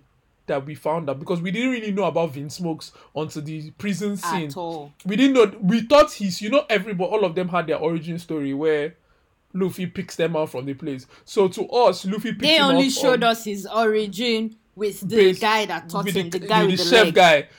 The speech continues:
Speaker 1: that was working for
Speaker 2: We didn't know he had
Speaker 1: yeah.
Speaker 2: an origin,
Speaker 1: Origin,
Speaker 2: origin.
Speaker 1: origin,
Speaker 2: Yeah, yeah,
Speaker 1: yeah.
Speaker 2: yeah.
Speaker 1: So I think, you know,
Speaker 2: Yeah.
Speaker 1: and normally the way One Piece has always worked is that once your origin has been passed,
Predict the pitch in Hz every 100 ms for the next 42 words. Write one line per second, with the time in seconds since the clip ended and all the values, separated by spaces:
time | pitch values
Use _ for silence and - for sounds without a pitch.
0 | _ 185 170 170 175 190 196 226 202 269
1 | - 160 160 302 285 226 208 240 - -
2 | 165 - 262 269 254 285 226 247 269 262
3 | 220 202 202 196 170 165 196 185 160 170
4 | _ - - 226 220 220 - - - -
5 | 208 226 285 - 185 190 233 254 185 170
6 | 147 170 202 214 208 - 170 180 180 175
7 | 165 139 147 151 151 147 139 135 131 123
8 | 131 160 214 214 143 - 156 160 143 156
9 | 135 120 - 120 120 - 143 - - _